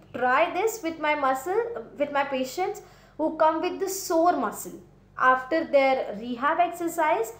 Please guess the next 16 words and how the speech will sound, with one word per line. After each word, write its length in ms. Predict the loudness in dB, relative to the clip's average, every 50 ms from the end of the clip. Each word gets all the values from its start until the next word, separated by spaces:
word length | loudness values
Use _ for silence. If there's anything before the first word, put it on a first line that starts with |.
| -20 -20 -20 _ _ 0
or 400 | 4 4 6 6 6 4 2 0 -8 -14 -18 -20 _ _ _ _ _ _ _ _ -20 _ -10 -2 2
their 220 | 4 4 6 4
running 380 | 4 2 2 0 -4 -4 -6 -6
exercises. 920 | -6 -6 -6 -6 -10 -10 -10 -10 -10 -12 -12 -14 -16 -16 -16 -16 -16 -14 -8
Okay, 340 | -6 -6 -6 -4 -4 -4 -4
so 840 | -4 -2 2 4 6 8 8 6 4 4 2 0 0 0 -2 -4 -6 -10 -20 -20 -16 _
definitely 600 | -2 -2 -2 0 -2 -2 -2 -2 -2 0 -2 0
after 320 | 2 2 2 2 2 0 0
this 240 | 0 0 -6 -4 0
lockdown 440 | 2 2 2 2 0 0 0 0 0
I'll 180 | -2 -2 -2 -4
try 240 | -4 -4 -4 -4 -4
this. 380 | -6 -10 -16 -18 -18 -20 -20 -20 -20 _ _ _ -20 -20 _ _ _ _ _ _ _ _ _ _ -20 -20 -20 -20 -20 -20 -20 -20 -20 -20 -20 -20 -20 -20 -20 -20 -20 -20 -20 -20 -20 -20 -20 -20 -20 -20 -20 -20 -14
What 360 | -2 4 6 6 6 6 4
they've 240 | 2 2 2 2 2
got? 260 | 0 0 0 0 -2